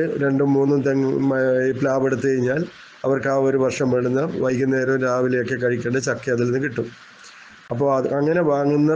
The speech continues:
പൈസയുടെ നികുതിയായിട്ടാണ് ഇവർ ഈടാക്കിക്കൊണ്ടിരുന്നത്. അത് കൊടുക്കാതെ ബ്രിട്ടീഷുകാരുടെ കാലത്ത് ടിപ്പു സുൽത്താനുമായിട്ടുള്ള ആ സമയത്ത് കണ്ണൂർ ഏരിയയിലൊക്കെ ഇത് പിരിപ്പിച്ചുകൊണ്ടിരുന്നത് അറക്കൽ കൊട്ടാരത്തിലെ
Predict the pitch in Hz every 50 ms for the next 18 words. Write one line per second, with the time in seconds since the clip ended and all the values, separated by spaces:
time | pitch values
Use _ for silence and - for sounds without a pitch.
0 | 156 151 135 135 139 123 - 147 151 143 135 127 127 120 123 131 135 143 165 -
1 | - - - - - - - - - 135 139 131 127 139 160 147 170 185 180 151
2 | 139 139 139 117 131 135 131 135 139 123 131 127 123 123 123 120 123 127 120 131
3 | 107 123 117 113 104 107 107 107 98 101 110 - - 151 - - - - - -
4 | - - - - - - - 127 131 139 151 156 160 156 - - 151 143 135 139
5 | 139 - 156 151 147 143 143 156 143 139 127 123 147 143 127 135 151 143 139 131
6 | 131 139 135 131 127 127 127 120 - 135 139 120 139 - 127 143 120 147 139 131
7 | 117 143 139 139 139 135 131 120 135 135 131 131 - - - - - - - -
8 | - 123 131 131 135 143 127 127 131 123 135 117 117 131 127 123 131 135 135 135
9 | 143 143 143 - 143 143 135 135 135 135 135 131 131 110 - 131 135 156 165 -
10 | - - - - - - - - 127 139 127 - 139 131 131 120 135 156 - 160
11 | 156 147 131 131 123 123 120 127 123 120 131 143 160 175 - - - - - -
12 | - - - - 131 131 131 131 - 139 151 156 151 151 151 139 120 - 143 135
13 | 135 135 117 139 131 131 143